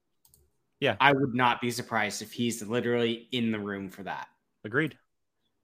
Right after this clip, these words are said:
Speaker 2: 'Cause if, if you look, I mean, you have what looks like, I would assume, some, a form of, like, resistance type pilot
Speaker 1: Well,
Speaker 2: or
Speaker 1: no, that's a
Speaker 2: something.
Speaker 1: New Republic fighter, and that's
Speaker 2: Yeah.
Speaker 1: exactly what Zeb is wearing, just a
Speaker 2: New
Speaker 1: little bit more
Speaker 2: Republic,
Speaker 1: beaten
Speaker 2: excuse me,
Speaker 1: battered.
Speaker 2: not,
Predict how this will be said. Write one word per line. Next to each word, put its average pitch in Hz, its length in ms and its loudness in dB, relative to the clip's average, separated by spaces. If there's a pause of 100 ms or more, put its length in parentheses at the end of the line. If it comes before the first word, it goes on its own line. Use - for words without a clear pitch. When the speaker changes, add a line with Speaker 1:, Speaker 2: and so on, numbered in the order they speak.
Speaker 2:
'Cause 127 300 2 (120)
if, 151 180 4 (440)
if 202 260 4
you 202 100 6
look, 196 320 8 (300)
I 135 40 -4
mean, 160 160 4
you 185 120 2
have 147 520 4 (340)
what 127 320 -4
looks 135 300 -2
like, 113 320 -4 (1120)
I 180 100 -2
would 170 100 -2
assume, 117 400 -2
some, 123 320 -4
a 120 80 -4
form 127 360 -2
of, 110 120 -2
like, 110 240 -4 (320)
resistance 120 600 -4
type - 260 -6
pilot 80 420 -10 (400)
Speaker 1:
Well, 220 80 0
Speaker 2:
or - 20 0
Speaker 1:
no, 247 80 4
that's 156 60 10
a - 40 12
Speaker 2:
something. 139 180 4
Speaker 1:
New 160 120 4
Republic 170 360 6
fighter, 139 460 4
and 120 120 2
that's 131 160 0
Speaker 2:
Yeah. 151 40 -2
Speaker 1:
exactly 131 380 2
what 123 100 0
Zeb 127 180 2
is 110 100 -4
wearing, 123 300 0
just 110 180 -4
a 147 40 4
Speaker 2:
New 165 40 4
Speaker 1:
little 160 140 8
bit 139 100 4
more 110 100 0
Speaker 2:
Republic, 117 240 -2
Speaker 1:
beaten - 20 -
Speaker 2:
excuse 104 140 -6
me, 123 40 6
Speaker 1:
battered. 95 220 4
Speaker 2:
not, 92 100 -10